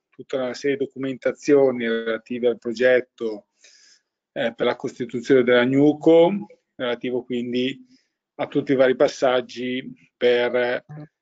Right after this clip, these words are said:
arrivare alla presa in affitto del ramo d'azienda di acam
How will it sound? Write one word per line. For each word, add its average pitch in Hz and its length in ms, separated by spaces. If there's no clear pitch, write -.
arrivare 120 800
alla 110 540
presa 139 360
in 135 80
affitto 131 800
del 117 140
ramo 123 220
d'azienda 120 840
di 127 160
acam 131 640